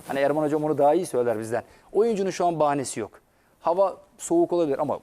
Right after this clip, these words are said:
eğer zemin güzelse, işte güzel zemin varsa o zaman top oynayacaksın. Şu an oyuncuların hiçbir bahanesi yok. Çıkacak,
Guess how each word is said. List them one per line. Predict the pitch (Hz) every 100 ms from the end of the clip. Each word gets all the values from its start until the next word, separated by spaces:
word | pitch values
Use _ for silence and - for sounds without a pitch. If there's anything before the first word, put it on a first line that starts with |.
| _
eğer | 107 113 185
zemin | 139 123 147 123
güzelse, | 110 185 214 - 147 - _ _ _ _ _
işte | - - 90 - 107 143
güzel | 160 175
zemin | 147 160 160 185
varsa | 127 -
o | 143
zaman | 104 131
top | 139 -
oynayacaksın. | 110 95 95 - -
Şu | - 131
an | 135
oyuncuların | 160 123 120 160
hiçbir | - 127
bahanesi | 120 110 101 101
yok. | -
Çıkacak, | 151 113 143